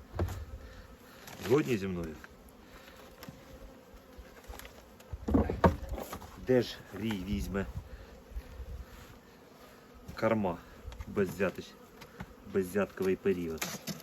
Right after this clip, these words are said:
Ух, вже приліпили щось. Вже щось приліпили собі.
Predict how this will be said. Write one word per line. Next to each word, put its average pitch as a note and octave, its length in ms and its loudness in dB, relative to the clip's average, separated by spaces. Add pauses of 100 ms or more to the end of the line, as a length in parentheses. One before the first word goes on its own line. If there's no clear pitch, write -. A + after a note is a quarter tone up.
(680)
Ух, - 200 -4 (800)
вже C3 200 -2
приліпили B2 640 0
щось. - 240 -10 (1700)
Вже - 160 0
щось - 240 -8
приліпили A#2+ 760 4
собі. A2 340 2